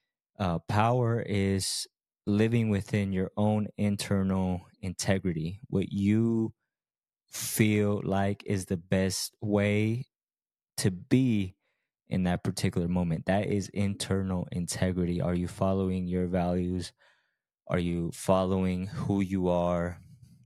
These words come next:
Are you standing up and are you showing up the way that you are? Because sometimes what happens is we feel the need,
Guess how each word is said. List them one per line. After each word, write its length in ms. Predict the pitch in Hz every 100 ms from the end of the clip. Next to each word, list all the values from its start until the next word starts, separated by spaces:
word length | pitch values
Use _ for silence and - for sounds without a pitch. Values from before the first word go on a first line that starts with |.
| _
Are 80 | 95
you 120 | 90
standing 540 | 90 - 101 95 98 95
up 220 | 92 -
and 100 | 92
are 100 | 90
you 120 | 85
showing 440 | - - 92 92 90
up 220 | 87 -
the 80 | 85
way 180 | 92
that 200 | 92 90
you 180 | - 95
are? 140 | 95 90
Because 220 | 98 -
sometimes 460 | 120 113 123 117
what 160 | 113 95
happens 460 | 117 131 139 117 98
is 340 | 98 98 - - _ _ _ _ -
we 160 | 110 127
feel 680 | - 107 101 101 98 98 - _ _
the 120 | - 98
need, 680 | 95 104 117 107 95 104